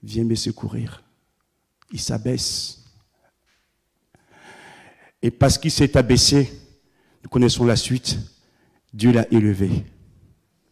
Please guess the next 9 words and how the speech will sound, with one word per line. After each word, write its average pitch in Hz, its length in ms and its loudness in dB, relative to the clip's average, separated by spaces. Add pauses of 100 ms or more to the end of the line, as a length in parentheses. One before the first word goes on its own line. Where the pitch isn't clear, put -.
(360)
Dieu 107 220 -2
l'a 104 140 2
guéri. 95 440 -8 (2000)
Je - 120 -6
vous 120 220 -2
encourage, 131 500 0
frères 117 240 -2
et 107 80 -6
sœurs, 104 480 -8